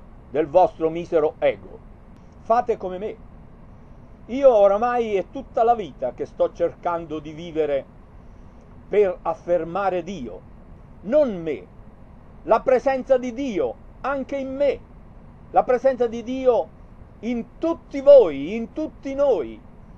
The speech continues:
Egli è il solo essere, è l'essere assoluto a cui il nostro essere relativo non può che essere relativo a Lui.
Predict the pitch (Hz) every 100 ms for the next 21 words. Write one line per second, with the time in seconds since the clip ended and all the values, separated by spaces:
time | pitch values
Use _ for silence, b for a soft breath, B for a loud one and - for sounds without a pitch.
0 | - - 277 294 269 254 254 247 240 -
1 | 294 285 226 190 170 - - 113 92 87
2 | - - - - - - - - - 214
3 | 240 254 - 247 233 208 - 220 262 254
4 | 240 214 - 254 247 240 208 - 196 208
5 | 262 277 - 240 233 277 - 240 226 226
6 | 233 240 277 277 262 240 240 - 285 285
7 | 247 254 285 - 269 247 247 247 254 285
8 | 285 262 254 294 277 156